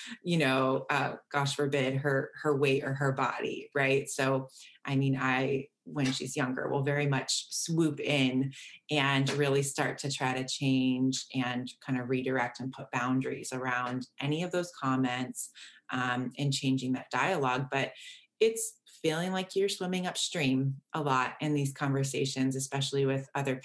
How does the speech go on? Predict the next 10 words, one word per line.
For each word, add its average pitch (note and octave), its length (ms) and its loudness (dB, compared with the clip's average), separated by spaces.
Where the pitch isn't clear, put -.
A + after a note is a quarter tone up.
parents, C3 480 -2
because C3 540 -4
we've D#3 200 2
associated C#3+ 800 2
being C#3 240 2
a B2+ 140 -4
good C3+ 280 0
parent, C3 500 -2
quote, - 300 -4
quote, C#3 400 0